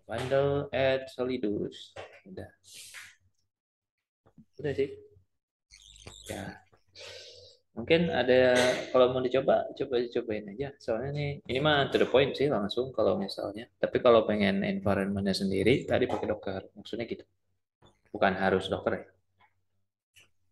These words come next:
Mau biar nggak kemana-mana aja. Itu React, eh, migration,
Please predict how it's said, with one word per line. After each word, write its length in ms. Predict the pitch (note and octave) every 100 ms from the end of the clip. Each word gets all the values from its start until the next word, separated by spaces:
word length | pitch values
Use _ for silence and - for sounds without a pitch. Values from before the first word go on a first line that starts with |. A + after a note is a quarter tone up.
| G2+
Mau 160 | G2+
biar 160 | G2 F#2
nggak 360 | F#2 F#2+ F#2+ F#2+ -
kemana-mana 480 | - G#2 F#2 F#2 F#2
aja. 240 | F#2+ - - _ _ _ _ _ _ _ _ _ _ _ _ _ _ _ _ _ _ _ _ _ -
Itu 320 | A#2 A2+ G#2
React, 480 | G2+ G2 F#2 - -
eh, 400 | A2 G2+ G2 F#2+
migration, 680 | F#2+ F#2+ F#2+ G2 - B2+